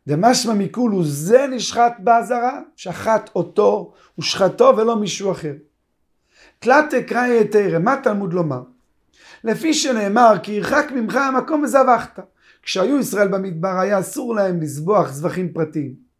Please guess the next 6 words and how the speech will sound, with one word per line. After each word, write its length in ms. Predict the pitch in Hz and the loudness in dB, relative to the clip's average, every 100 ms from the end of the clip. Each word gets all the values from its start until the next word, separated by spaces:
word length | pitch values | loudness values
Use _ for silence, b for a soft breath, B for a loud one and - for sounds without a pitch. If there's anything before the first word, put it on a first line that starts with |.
| _ _ b b b - | _ _ b b b -10
אבל 200 | 196 247 | -6 -4
כשירחק 540 | - 233 185 240 254 | -4 -4 -2 -2 -2
ממך 220 | 214 190 | -4 -4
המקום, 560 | 202 196 185 - 156 156 b b b | -2 -2 -2 -2 -4 -4 b b b
ולא 180 | 233 302 302 | 2 4 4
תוכל 220 | 254 226 | 2 4